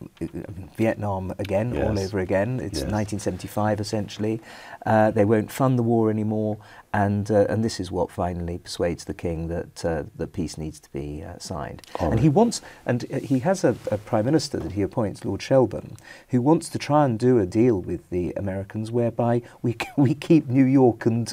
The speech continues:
Speaker 1: and Newport, Rhode Island. I mean, it's the most extraordinary kind of thing that they could possibly have
Speaker 2: You'd have
Speaker 1: imagined.
Speaker 2: enjoyed Newport, but New York we couldn't have spared.
Speaker 1: <laughs> It was quite a loyalist city, remember?
Speaker 2: New York, wa-, yes.
Speaker 1: Mm-hmm.
Speaker 2: Um,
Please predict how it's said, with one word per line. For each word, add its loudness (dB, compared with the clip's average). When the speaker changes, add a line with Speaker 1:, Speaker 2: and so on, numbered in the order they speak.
Speaker 1:
and 2
Newport, 4
Rhode 4
Island. 4
I 0
mean, 0
it's -2
the -4
most 0
extraordinary 2
kind 2
of -2
thing 2
that -2
they -2
could -8
possibly -4
have -4
Speaker 2:
You'd 6
have 6
Speaker 1:
imagined. 6
Speaker 2:
enjoyed 4
Newport, 0
but 0
New 2
York 2
we -2
couldn't -4
have -4
spared. -2
Speaker 1:
<laughs> -
It 4
was 4
quite 4
a 4
loyalist 8
city, 4
remember? -6
Speaker 2:
New 6
York, 6
wa-, -4
yes. 6
Speaker 1:
Mm-hmm. -10
Speaker 2:
Um, 6